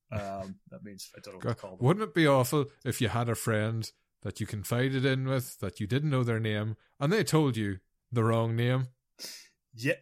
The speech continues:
Speaker 1: Oh.
Speaker 2: And then you couldn't work out why the other person was a bit standoffish with you?
Speaker 1: That sounds like exactly the sort of thing that, uh, could happen. And that's, that's
Speaker 2: <laughs>
Speaker 1: why
Speaker 2: It does, doesn't it?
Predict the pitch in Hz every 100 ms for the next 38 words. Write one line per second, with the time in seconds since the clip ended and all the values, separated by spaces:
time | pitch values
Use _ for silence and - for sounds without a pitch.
0 | 147 131 - _ _ _ _ _ - 127
1 | 127 131 123 - 127 123 120 117 120 120
2 | - - 113 117 120 113 113 131 123 -
3 | 131 113 101 107 107 104 - 123 110 117
4 | 113 110 131 156 139 143 131 - - 139
5 | 135 - 127 117 113 113 107 110 101 107
6 | 98 - 113 110 - 101 104 - 98 95
7 | 98 - - - 110 101 - 113 110 101
8 | - 113 139 202 202 - 170 190 131 123
9 | 127 127 131 120 - 127 135 156 -